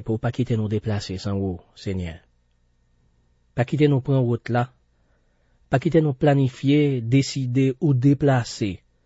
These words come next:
san Lespri Sen an pou dirije nou, e lè Lespri a ap pale, kite nou kote pèmèt nou rete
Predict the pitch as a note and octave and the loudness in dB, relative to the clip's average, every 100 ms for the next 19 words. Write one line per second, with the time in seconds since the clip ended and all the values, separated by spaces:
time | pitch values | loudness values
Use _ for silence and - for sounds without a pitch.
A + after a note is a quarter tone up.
0 | _ _ _ - B2 A2+ - A#2 - G2 | _ _ _ 0 0 0 -4 -8 -6 -6
1 | F2 F#2 G#2+ G#2+ A2 A2 A2 A2 F#2 _ | -8 -8 -6 -4 -2 0 0 0 -4 _
2 | _ _ _ _ _ _ _ _ _ _ | _ _ _ _ _ _ _ _ _ _
3 | _ C3+ B2 A2+ A2+ - - A#2+ A#2+ C3 | _ 0 2 4 0 -2 -2 0 2 2
4 | C3+ - A#2+ G#2+ - G#2+ G2 G#2+ B2+ - | 0 0 0 0 -2 -4 -2 -2 -4 -8
5 | _ _ _ _ _ _ _ - B2+ D3 | _ _ _ _ _ _ _ -6 0 2
6 | C#3 C3+ C3 - A#2 G#2+ - _ _ _ | 4 4 0 0 0 -2 -6 _ _ _
7 | _ _ _ _ _ - D3 D#3+ E3 D#3+ | _ _ _ _ _ 2 4 4 2 2
8 | C3+ C3+ C#3+ | 2 2 0